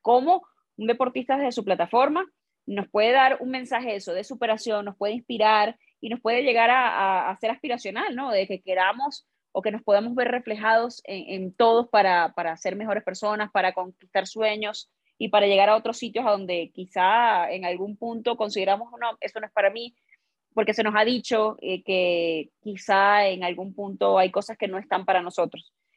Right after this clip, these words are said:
Yo creo que el mensaje sería ese de empatía, de crecimiento,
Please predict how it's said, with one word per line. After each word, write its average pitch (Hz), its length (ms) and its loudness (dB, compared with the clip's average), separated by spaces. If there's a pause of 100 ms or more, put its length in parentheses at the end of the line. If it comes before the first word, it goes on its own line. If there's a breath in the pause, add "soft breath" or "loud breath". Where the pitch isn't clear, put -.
(140)
Yo 190 80 -2
creo 220 140 2
que 247 60 4
el 247 80 4
mensaje 226 360 0
sería 208 300 4
ese 247 160 -2
de 233 60 0
empatía, 254 520 0
de 233 120 -2
crecimiento, 214 760 -8